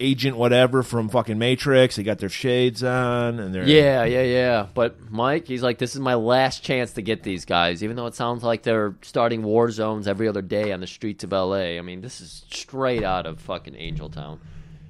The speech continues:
Speaker 2: But, you know, Mike's like, "Boys, we're going in there." So they rush in there. We just have seen that the Predator has swooped down on all the Colombians.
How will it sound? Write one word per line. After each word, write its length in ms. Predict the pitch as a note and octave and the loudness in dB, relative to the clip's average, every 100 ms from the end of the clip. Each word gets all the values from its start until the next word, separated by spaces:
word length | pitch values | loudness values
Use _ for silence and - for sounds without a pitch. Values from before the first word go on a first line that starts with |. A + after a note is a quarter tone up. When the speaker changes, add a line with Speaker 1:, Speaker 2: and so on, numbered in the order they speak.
| - | -10
Speaker 2:
But, 320 | C3+ C3+ C3 - | -4 -4 -4 -10
you 120 | D3 D3+ | -8 -4
know, 280 | D#3+ E3+ | -2 -2
Mike's 560 | C3 B2+ C#3+ - - - - - | -2 -2 -2 -4 -14 -16 -12 -4
like, 340 | C#3 C3 D#3 | -2 -2 -10
"Boys, 600 | - - D3+ C#3+ C#3+ - - - | -12 0 4 6 4 0 -12 -4
we're 140 | G#2+ | -2
going 380 | A2 B2 A#2+ B2 | 2 2 2 2
in 200 | A2+ G2+ | 0 0
there." 420 | F#2 F2+ E2+ D2+ - - - - - | 0 2 0 -2 -10 -16 -18 -18 -2
So 180 | C3 | 2
they 180 | B2 F#3 | 4 4
rush 380 | A#3+ G#3 E3+ - | 6 4 2 0
in 140 | C3 | 0
there. 280 | A#2 A2 G#2 G2+ | 2 2 0 -2
We 220 | B2 C#3+ | 2 4
just 320 | E3 G3+ A3+ G#3+ | 6 6 6 2
have 140 | F#3 | -2
seen 500 | - E3 D3+ C#3 C#3 D3+ | 0 0 0 -2 -6 -4
that 340 | C3 B2 B2 | 2 2 2
the 80 | A#2 | -4
Predator 560 | - E3 F#3+ D3+ A#2 | -2 0 0 0 -2
has 240 | G#2+ A2 - | 0 -2 -2
swooped 640 | - - C3+ E3 A3 - | -6 -4 4 4 4 0
down 560 | D3 E3+ E3 C3 G#2+ G#2 - | 2 4 2 0 -4 -6 -2
on 140 | A#2+ | -2
all 300 | - C3 D3+ | 2 6 6
the 100 | C#3+ | 6
Colombians. 1000 | - C3 B2+ B2+ G#2+ F2 D2+ - - - | 0 0 2 2 0 -6 -6 -12 -14 -14